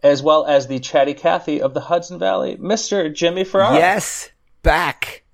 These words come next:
Speaker 2: in the saddle again. As so
Speaker 1: With
Speaker 2: said
Speaker 1: that scratchy
Speaker 2: Aerosmith.
Speaker 1: voice, that classic scratchy Jimmy Ferrara
Speaker 2: It is a little
Speaker 1: voice.
Speaker 2: scratchy. It, yeah, a
Speaker 1: Yeah.
Speaker 2: little bit sometimes. <clears throat>
Speaker 1: Has it always been, or is this a recent development in life?
Speaker 2: Um,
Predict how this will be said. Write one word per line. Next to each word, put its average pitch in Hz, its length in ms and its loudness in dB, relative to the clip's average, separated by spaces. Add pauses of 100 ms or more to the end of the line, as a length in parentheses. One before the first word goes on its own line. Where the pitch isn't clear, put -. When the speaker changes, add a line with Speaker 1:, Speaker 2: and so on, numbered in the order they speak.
Speaker 2:
in 165 220 0
the 123 100 2
saddle 165 560 2
again. 139 640 -4 (540)
As 110 200 -6
so - 360 -4
Speaker 1:
With 147 100 0
Speaker 2:
said 131 200 6
Speaker 1:
that - 40 -2
scratchy 143 480 2
Speaker 2:
Aerosmith. 160 40 -2
Speaker 1:
voice, 117 680 0
that 120 180 0
classic 190 560 0 (140)
scratchy 160 720 0
Jimmy 147 320 -2
Ferrara 139 320 4
Speaker 2:
It 147 80 6
is 254 60 -6
a 262 60 2
little 370 160 0
Speaker 1:
voice. - 80 -4
Speaker 2:
scratchy. 269 680 -2
It, 170 320 -6
yeah, 208 380 -4 (240)
a 165 80 -2
Speaker 1:
Yeah. 180 80 0
Speaker 2:
little 226 140 0
bit 214 200 -4
sometimes. 120 500 -8 (180)
<clears throat> - 160 -18 (800)
Speaker 1:
Has 131 180 -2
it 127 80 2
always 156 300 6
been, 180 200 0
or 180 80 4
is 139 80 2
this 143 160 0
a 143 100 2
recent 135 280 -4
development 113 440 0
in 101 80 -10
life? 95 220 -8
Speaker 2:
Um, 160 340 -6